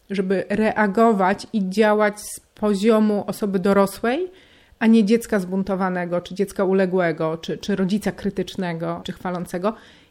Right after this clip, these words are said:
I mam wrażenie, że brakuje nam takiego rytuału przejścia,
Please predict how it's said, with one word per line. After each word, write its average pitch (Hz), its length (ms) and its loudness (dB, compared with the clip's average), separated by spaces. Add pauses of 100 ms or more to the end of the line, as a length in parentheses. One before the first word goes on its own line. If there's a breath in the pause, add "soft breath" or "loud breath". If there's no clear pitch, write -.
(100)
I 214 320 -4
mam 220 260 -2
wrażenie, 247 440 2
że 220 120 0
brakuje 240 560 -2
nam 233 180 0
takiego 220 400 -2
rytuału 226 540 0
przejścia, 214 960 -2